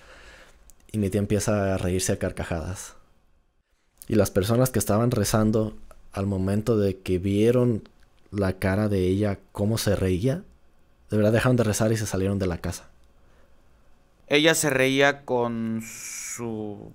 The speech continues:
Speaker 2: voz?
Speaker 1: Porque es, es algo que te iba a comentar. Tenía varias voces. Sí, no, no era como que era un,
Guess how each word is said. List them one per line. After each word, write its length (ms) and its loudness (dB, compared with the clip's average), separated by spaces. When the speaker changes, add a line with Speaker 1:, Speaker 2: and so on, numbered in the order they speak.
Speaker 2:
voz? 540 0
Speaker 1:
Porque 260 2
es, 100 -4
es 280 2
algo 100 4
que 80 2
te 60 4
iba 60 6
a 40 0
comentar. 380 2
Tenía 480 4
varias 380 2
voces. 520 0
Sí, 160 -4
no, 180 2
no 160 2
era 140 4
como 280 -2
que 420 2
era 120 4
un, 180 0